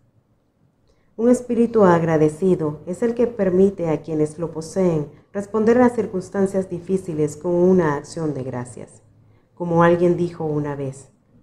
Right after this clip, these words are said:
"Algunas personas se quejan porque Dios puso espinas en las rosas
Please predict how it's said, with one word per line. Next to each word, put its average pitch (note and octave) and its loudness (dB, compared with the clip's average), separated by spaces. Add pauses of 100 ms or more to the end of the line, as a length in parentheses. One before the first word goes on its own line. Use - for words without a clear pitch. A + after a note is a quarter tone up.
(120)
"Algunas A3+ 2
personas G#3+ 0
se G3 -4
quejan E3+ -8
porque D#3+ -10
Dios E3 -4
puso F3+ -8
espinas E3+ -6
en D3+ -10
las C#3 -14
rosas C#3 -12